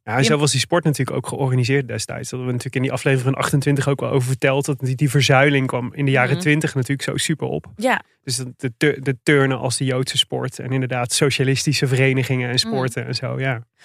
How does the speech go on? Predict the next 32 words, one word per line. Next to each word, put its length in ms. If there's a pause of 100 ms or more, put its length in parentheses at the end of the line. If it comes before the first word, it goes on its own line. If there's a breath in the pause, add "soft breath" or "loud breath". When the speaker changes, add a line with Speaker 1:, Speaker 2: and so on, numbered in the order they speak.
(300 loud breath)
Speaker 2:
Ja, 460
eh, 60
hardloper 440
Tolien 260
Schuurman, 560
die 100
woonde 240
destijds 400
in 80
Windesheim. 480
Dat 140
ligt 140
er 60
weer 80
net 120
onder 200
Zwolle. 320 (440 loud breath)
Eh, 120
<laughs> 520
kan 180
er 60
Speaker 1:
Kent 40
Speaker 2:
niks 40
Speaker 1:
van 100
de 60
Speaker 2:
aan 60
doen. 40
Speaker 1:
hogeschool. 460
Speaker 2:
<laughs> 60
Het 120
is, 240
precies, 300